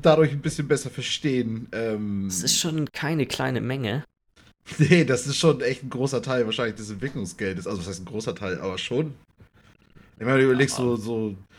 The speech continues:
Speaker 1: ich weiß nicht, wie viel gibt man so für so ein, so, das ist ja auch kein Triple A, ist ja so Double A.
Speaker 2: Das ist ein Triple A Spiel. Das ist Remedy.
Speaker 1: Ja gut, aber dann
Speaker 2: Ich würd sagen,
Speaker 1: Ja gut,
Speaker 2: das
Speaker 1: aber
Speaker 2: Spiel
Speaker 1: dann
Speaker 2: hat bestimmt so, ich sag mal, zwischen sechzig und hundert Millionen gekostet.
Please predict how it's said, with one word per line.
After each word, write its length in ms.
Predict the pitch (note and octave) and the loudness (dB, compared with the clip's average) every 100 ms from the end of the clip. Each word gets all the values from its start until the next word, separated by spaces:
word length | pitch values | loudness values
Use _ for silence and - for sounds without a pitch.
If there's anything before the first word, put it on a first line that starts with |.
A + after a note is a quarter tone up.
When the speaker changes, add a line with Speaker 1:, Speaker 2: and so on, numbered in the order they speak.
| - _ | -20 _
Speaker 1:
ich 60 | |
weiß 120 | C3+ B2 | -2 -2
nicht, 80 | B2 | -6
wie 60 | |
viel 140 | A#2 B2+ | -4 -6
gibt 160 | B2 C3 | -6 -4
man 100 | A#2+ | -4
so 200 | A2+ G#2+ | -4 -6
für 180 | G2 A2 | -8 -6
so 100 | G#2+ | -4
ein, 280 | G#2 G#2 F#2 | -4 -6 -8
so, 220 | G#2+ F#2+ | -8 -8
das 240 | F2 - | -10 -12
ist 120 | E2+ | -8
ja 80 | G#2+ | -6
auch 120 | F2+ - | -6 -8
kein 160 | F#2 | -10
Triple 260 | - F#2 G2+ | -8 -8 -4
A, 40 | |
ist 180 | G#2+ F2 | -4 -6
ja 60 | F#2 | -8
so 100 | F2+ | -8
Double 280 | F2+ G2+ F#2+ | -8 -6 -6
A. 140 | F2+ F2+ | -6 -2
Speaker 2:
Das 180 | C#3 | 0
ist 120 | D3 B2+ | 2 2
ein 80 | |
Triple 320 | A#2 G2 F#2 D#2 | 2 0 0 0
A 100 | F2 | 0
Spiel. 360 | - - B1 - _ _ _ _ _ | -2 -4 -6 -10 _ _ _ _ _
Das 80 | - - | -6 -2
ist 60 | |
Remedy. 200 | - A2+ | 0 4
Speaker 1:
Ja 60 | E3+ | 6
gut, 160 | F3+ | 8
aber 160 | C#3+ C#3 | 8 8
dann 260 | C#3+ C#3 A#2 - - _ | 6 2 -4 -10 -20 _
Speaker 2:
Ich 140 | A2+ | 4
würd 120 | A3 A3 | 6 8
sagen, 120 | G3+ | 10
Speaker 1:
Ja 20 | |
gut, 60 | E3 | 10
Speaker 2:
das 40 | D3 | 10
Speaker 1:
aber 60 | |
Speaker 2:
Spiel 80 | D3+ | 10
Speaker 1:
dann 80 | D#3 | 8
Speaker 2:
hat 60 | |
bestimmt 380 | C3+ - C3+ D3+ | 6 6 6 6
so, 340 | - B2 A2+ A2 | 6 10 10 8
ich 100 | A#2 | 6
sag 120 | B2+ | 6
mal, 220 | A2+ - | 6 6
zwischen 680 | - B2 - A#2 A2+ A2 G#2 | 2 2 4 4 4 4 2
sechzig 680 | G2+ - A#2 B2 - G#2+ G#2+ | -2 2 2 2 -2 0 0
und 140 | F#2 | 0
hundert 240 | F#2+ F2 | 0 0
Millionen 340 | G2 F2 D#2 F#2+ | -2 -4 -4 -6
gekostet. 600 | G2 - - - - - | -6 -8 -12 -10 -14 -14